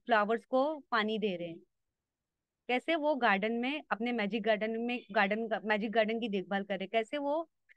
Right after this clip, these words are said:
अपने गार्डन की देखभाल कर रहे हैं। मतलब यहाँ पे आपने देखा, मतलब यहाँ पे जो फ्लावर्स है, बर्ड है, आपस में बात कर रहे हैं कि वाकई हमारे जो स्कूल के बच्चे हैं, बहुत ही अच्छे, गर्ल्स भी अच्छे, बॉयज भी अच्छे। मतलब जब भी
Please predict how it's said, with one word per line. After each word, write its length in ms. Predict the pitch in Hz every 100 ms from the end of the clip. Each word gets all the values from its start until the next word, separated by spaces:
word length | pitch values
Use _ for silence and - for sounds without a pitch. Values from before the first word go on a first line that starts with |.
| _
अपने 220 | - 226 262
गार्डन 320 | 220 202 226
की 100 | 233
देखभाल 380 | 208 175 208 208
कर 200 | 202 175
रहे 80 |
हैं। 80 | 175
मतलब 220 | 180 226
यहाँ 140 | 226 220
पे 100 | 254
आपने 200 | 247 262
देखा, 240 | 262 302
मतलब 260 | 262 208 214
यहाँ 260 | 214 214
पे 100 | 208
जो 140 | 240 254
फ्लावर्स 460 | - 196 185 247 254
है, 60 | 254
बर्ड 300 | 196 190 202
है, 60 |
आपस 280 | 202 196 247
में 140 | 277 254
बात 200 | 190 196 -
कर 140 | 208
रहे 60 | 185
हैं 100 | 185
कि 180 | 208 202
वाकई 380 | 196 202 277
हमारे 340 | 294 220 190 214
जो 120 | 233
स्कूल 300 | - 202 208
के 120 | 220
बच्चे 340 | 202 185 - 233
हैं, 100 | 247 277 _ _ _
बहुत 240 | 220 294 277
ही 100 | 311
अच्छे, 300 | 240 - 190
गर्ल्स 300 | 202 214 214
भी 120 | 277
अच्छे, 260 | 294 - 320
बॉयज 300 | 226 214 202
भी 140 | 226
अच्छे। 280 | 190 - 185
मतलब 260 | 185 196
जब 160 | 190 214
भी 340 | 202 294 339